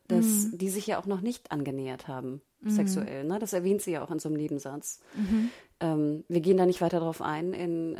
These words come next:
Speaker 1: äh, in der vierten Staffel, aber das nur noch mal so am, am Rande, ne? Ähm,
Speaker 2: Mhm.
Speaker 1: ich fand sowieso ganz interessant immer, äh, hier die, wir müssen uns, ne, wir müssen Rache üben, June-Seite, die wir müssen heilen und in uns gehen, Moira-Seite und dann eigentlich Emily, die immer wie so ein Spielball dazwischen war, gefühlt.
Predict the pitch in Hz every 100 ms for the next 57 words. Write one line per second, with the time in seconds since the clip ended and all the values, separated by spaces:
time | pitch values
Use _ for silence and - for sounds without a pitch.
0 | - 175 175 170 - 175 175 - 185 185
1 | - 185 190 - 175 180 180 - - 185
2 | 180 180 170 165 143 151 151 165 - 160
3 | 151 170 147 135 185 285 - - 165 220
4 | 208 190 208 - - - - - - 226
5 | 214 202 196 220 233 - 185 190 - 185
6 | 180 185 175 165 160 160 - 175 165 170
7 | 180 170 165 160 156 156 147 67 170 170
8 | 185 165 151 151 - - 190 185 170 160
9 | 175 151 - 139 180 - 190 180 165 165
10 | 175 180 208 202 208 208 214 214 196 180
11 | 175 160 156 156 165 165 160 160 170 170
12 | 170 147 - 160 170 - 175 160 160 151
13 | 160 165 185 185 185 180 190 151 170 175
14 | - 180 - - 202 202 180 175 180 180
15 | 175 175 - 202 262 185 170 165 - 254
16 | 190 147 131 147 - 151 - -